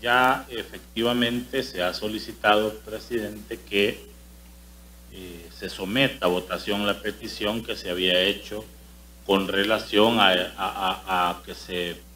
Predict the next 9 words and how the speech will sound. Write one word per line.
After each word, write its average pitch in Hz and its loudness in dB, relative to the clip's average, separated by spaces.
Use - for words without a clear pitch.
produzca 95 -2
el 87 0
video, 95 4
pero 110 4
se 95 -4
está 110 2
desnaturalizando 104 2
el 98 4
acto 135 6